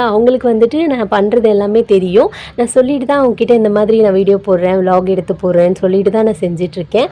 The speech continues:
அவங்களுக்கு வந்துட்டு பிடிக்காது. ஏன் தெரியுமா? இந்த மாதிரி அன்வான்டடா பேசுவாங்க, தேவையில்லாம பேசுவாங்க.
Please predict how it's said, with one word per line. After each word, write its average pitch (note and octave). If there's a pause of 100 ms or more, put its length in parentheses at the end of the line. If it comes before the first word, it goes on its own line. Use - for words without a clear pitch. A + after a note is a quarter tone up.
(300)
அவங்களுக்கு B3
வந்துட்டு A#3+
பிடிக்காது. A#3
ஏன் G#3+
தெரியுமா? G3+
இந்த F#3+
மாதிரி G3
அன்வான்டடா G3
பேசுவாங்க, F3+ (520)
தேவையில்லாம G#3
பேசுவாங்க. F3